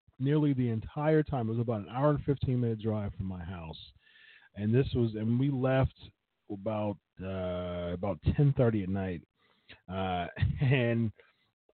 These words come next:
uh, it was about ten o'clock at night. About ten o'clock at night, we left, and, you know, the whole time, <laughs> almost the whole time, he was talking about Mister Bobby and Mister Shane. So that's what pro wrestling is all about, ladies and gentlemen. You will experience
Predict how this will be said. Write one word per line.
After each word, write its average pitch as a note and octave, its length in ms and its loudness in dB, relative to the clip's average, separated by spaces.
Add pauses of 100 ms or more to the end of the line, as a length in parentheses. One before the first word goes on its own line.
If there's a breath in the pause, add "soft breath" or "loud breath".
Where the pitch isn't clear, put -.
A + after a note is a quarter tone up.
(140)
uh, A2+ 240 4
it D#3 80 2
was G3 160 2
about D#3 220 2
ten C#3 160 2
o'clock A2+ 340 -4
at G2+ 80 -8
night. E2+ 300 -8
About B2 180 -4
ten C#3 100 2
o'clock A2+ 280 -2
at G#2+ 80 -6
night, F2+ 160 -6
we F2 80 -8
left, E2 280 -10 (560 soft breath)
and, G#2+ 600 -4 (400)
you C#3 100 2
know, G2 360 4 (340)
the G2+ 120 2
whole F3 460 4 (120)
time, C3 260 0
<laughs> - 40 0
almost C#3 260 -2
the A#2 80 -2
whole B2+ 260 0
time, G2+ 520 -8 (480 soft breath)
he C3 80 0
was A#2 200 0
talking A#2 280 2
about G2+ 280 0
Mister A#2 320 2
Bobby G#2 520 0
and F#2+ 100 -6
Mister G2+ 380 -6
Shane. F#2+ 460 -4
So G2 280 -2 (400 loud breath)
that's F#3+ 260 2
what F3 200 2
pro D#3 220 4
wrestling C#3+ 420 2
is A#2+ 120 -4
all A#2+ 280 -4
about, G2+ 280 -6
ladies F#2 300 -12
and F#2 100 -10
gentlemen. F2 440 -10
You D#3 200 0
will D3 220 2
experience A#2+ 520 -6